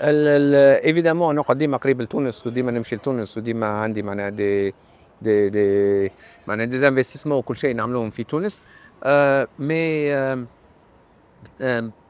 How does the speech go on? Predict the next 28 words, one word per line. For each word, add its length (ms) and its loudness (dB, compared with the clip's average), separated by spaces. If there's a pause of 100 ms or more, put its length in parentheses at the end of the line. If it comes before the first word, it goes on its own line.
(160)
أنا 380 -6
حياتي 520 -2
هوني، 340 2
دونك، 300 -6
آه، 360 2
مش 220 -10
نكمل 360 2
زاد 200 -6
ن-، 320 -6
نعيش 520 -4
هوني 220 -2
وكل 240 -4
شيء. 240 0 (640)
آه، 720 2
en 20 -6
termes 300 -2
de 340 2
شنو 280 -4
ن-، 140 -4
ننصح 600 -6
لل-، 560 -6 (440)
les 160 -2
entrepreneurs، 720 -4
آه، 160 0
في 160 -8
تونس 420 -8
ولا 200 -4
ال-، 380 -6